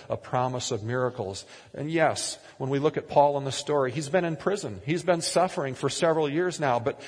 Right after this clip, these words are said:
he's also experienced miracles all along the way. If you look at the story on the whole, uh, at one point there were assassins that were gonna kill him. While he was in captivity and it was found out, it was exposed and he was protected. And at one point on the, on the ship at sea during the storm, the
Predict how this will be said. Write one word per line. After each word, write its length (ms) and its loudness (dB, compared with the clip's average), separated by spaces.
he's 240 0
also 380 4
experienced 540 -2
miracles 480 0
all 240 4
along 280 0
the 60 -2
way. 240 2
If 140 -2
you 100 0
look 180 0
at 100 -4
the 80 -2
story 500 0
on 140 0
the 60 0
whole, 400 4
uh, 120 -4
at 140 2
one 240 4
point 320 2
there 140 8
were 120 4
assassins 720 0
that 100 0
were 140 2
gonna 220 2
kill 340 0
him. 300 -4
While 260 6
he 120 -2
was 160 2
in 140 0
captivity 640 2
and 100 -2
it 100 -2
was 140 -2
found 440 0
out, 260 2
it 80 -4
was 160 -4
exposed 680 0
and 80 -6
he 100 -6
was 160 -4
protected. 760 -8
And 160 0
at 200 2
one 240 4
point 300 0
on 100 0
the, 280 -2
on 160 2
the 40 2
ship 360 0
at 120 -4
sea 300 -2
during 260 0
the 60 -2
storm, 540 0
the 160 0